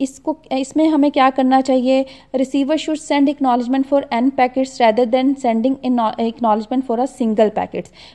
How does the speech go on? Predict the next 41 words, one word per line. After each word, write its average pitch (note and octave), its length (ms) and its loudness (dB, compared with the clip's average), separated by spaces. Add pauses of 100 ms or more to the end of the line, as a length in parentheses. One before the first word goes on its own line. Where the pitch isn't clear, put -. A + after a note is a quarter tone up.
जो C#4 80 2
रिसीवर D4 440 0
है D#4 80 4
उसको D4+ 560 -2 (260)
कुछ E4+ 240 -6
पैकेट्स C#4 420 -4
के D4 120 -2
बाद C4 280 0
इकट्ठा D4 380 -2
ही C#4+ 160 0
एक्नॉलेजमेंट B3+ 640 0
सेंड A3+ 200 -4
कर G#3 180 -4
देना G3+ 280 -4
चाहिए। G#3 260 -2
इससे C#4 320 -6
क्या D4 180 -2
होगा, C#4 260 0
नेटवर्क B3 400 0
के C4+ 60 -4
ऊपर C4 180 0
बर्डन G#3+ 380 0
नहीं A3+ 360 0
पड़ेगा। F#3 440 -6 (520)
या C4+ 280 4
फिर E4+ 200 0
हमें D4+ 240 2
कुछ D4+ 280 -8
टाइमर्स B3+ 480 0
लगाने C4 320 2
चाहिए, C4 440 -2 (300)
टाइमर्स A#3+ 400 2
के C#4+ 120 -4
through C4 220 -2
भी C4+ 120 0
हम B3+ 200 0
इसको C4 320 -2
इम्प्लीमेंट A#3 580 0
कर A3 160 0
सकते F#3 360 -12
हैं। F#3 240 -12